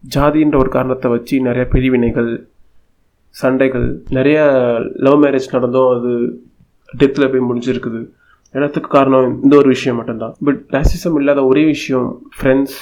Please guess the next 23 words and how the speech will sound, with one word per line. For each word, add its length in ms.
மச்சான், 460
தோஸ்து, 460
நம்ம 220
கூப்பிடுறோம்ல 460
நம்ம 320
நண்பர்களை, 480
அவங்க 240
கிட்ட 220
ராசிசம் 400
கிடையாது. 420
நம்ம 180
பழகுறமே 380
நண்பர்கள், 440
அவங்க 260
கிட்ட 160
ராசிசம் 420
கிடையாது. 360
So 220
இதுக்கப்புறம் 520
வர 120
ஜெனரேஷன்ஸ்ல 720
ராசிசம் 400
இருக்கக்கூடாது. 640